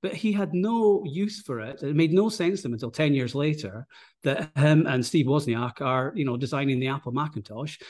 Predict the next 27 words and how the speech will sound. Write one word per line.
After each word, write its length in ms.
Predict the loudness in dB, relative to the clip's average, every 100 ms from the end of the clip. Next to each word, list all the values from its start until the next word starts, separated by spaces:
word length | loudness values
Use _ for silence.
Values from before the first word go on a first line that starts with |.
| -6
And 140 | 0 4
he 420 | 6 6 2 -8
comes 240 | 2 4 4
up 100 | 4
with 80 |
the 60 | 2
idea 300 | 4 4 4
of 80 | 4
adding 300 | 2 2 2
beautiful 380 | 4 2 2 -4
fonts, 500 | -4 -4 -4 -6 -8
as 120 | -2
that 220 | 0 0
will 80 | 0
give 160 | -2 -2
them 140 | 0
an 80 | -2
opportunity 520 | -2 -4 -2 -4 -6
to 120 | -8
stand 400 | -8 -4 -2 0
out 280 | -2 -4 -6
in 180 | -6 -4
a 40 | 0
growing 460 | 2 2 2 0
and 160 | -2 -4
crowded 380 | -4 -4 -4 -4
market, 380 | -4 -6 -10